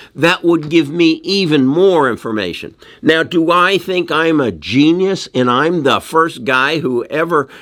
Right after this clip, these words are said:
thought of this? No, <laughs> no, I do not. I believe there's someone somewhere who has even more, who thought of this before I did, who has accumulated even more data, has created an algorithm,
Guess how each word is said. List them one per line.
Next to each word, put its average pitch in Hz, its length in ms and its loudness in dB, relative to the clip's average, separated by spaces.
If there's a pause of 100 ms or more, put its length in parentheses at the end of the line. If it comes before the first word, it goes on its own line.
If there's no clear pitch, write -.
(160)
thought 165 560 0
of 151 220 0
this? 175 280 -2 (140)
No, 143 720 0 (100)
<laughs> - 140 -20
no, 156 540 2
I 127 260 0
do 135 260 -4
not. 120 320 -4 (220)
I 156 260 2
believe 156 520 -4
there's 143 300 -2
someone 151 540 -2
somewhere 127 640 -2 (260)
who 156 200 6
has 135 340 0
even 156 400 0
more, 165 500 2 (200)
who 165 400 0
thought 185 320 0
of 165 80 0
this 165 220 -4
before 151 440 0
I 170 200 2
did, 104 240 -2 (240)
who 170 200 6
has 151 120 0
accumulated 160 960 0
even 185 400 -2
more 196 340 4
data, 110 380 -2 (240)
has 156 180 -2
created 170 640 0
an 151 140 2
algorithm, 131 840 -2